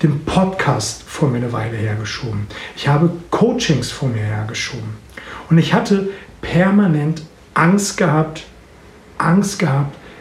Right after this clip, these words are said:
nicht gut zu, genug zu sein. Angst gehabt, zu scheitern. Angst gehabt, belächelt zu werden. Und es ist ja schon irgendwie komisch. Jetzt im Podcast predige ich davon,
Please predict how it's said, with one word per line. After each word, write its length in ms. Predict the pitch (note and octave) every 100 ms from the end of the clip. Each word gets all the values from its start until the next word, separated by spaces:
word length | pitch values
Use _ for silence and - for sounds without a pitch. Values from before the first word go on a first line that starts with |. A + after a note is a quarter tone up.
| -
nicht 380 | D3 D#3+ - -
gut 180 | G3 G#3 - - -
zu, 200 | - C#3 B2+
genug 300 | - C#3 C3+
zu 120 | - C3
sein. 220 | A#2 A2 - - -
Angst 420 | - F3 F#3 -
gehabt, 360 | F3 C#3+ C#3+ - - -
zu 220 | - -
scheitern. 600 | D3+ - D#3+ E3 - B2 A2+ - - - - - - -
Angst 400 | - F3+ F#3 -
gehabt, 320 | E3+ C#3 D#3 - - - - -
belächelt 560 | D#3 E3+ E3+ D#3 B2+
zu 200 | - C#3
werden. 220 | A2+ G#2 G#2 - - - - - - - - - - -
Und 260 | - D#3 - - - - - -
es 160 | - C4
ist 140 | -
ja 80 | C4+
schon 240 | - F#3+
irgendwie 300 | F3+ E3+ D3+
komisch. 580 | C#3 - F#3+ A#2+ - -
Jetzt 220 | F#3+ G#3+
im 140 | F#3+ E3
Podcast 640 | F3+ F#3 - D#3+ - -
predige 400 | - D#3+ D#3 D3+
ich 140 | D3 -
davon, 600 | C#3 - D3 C#3 D3+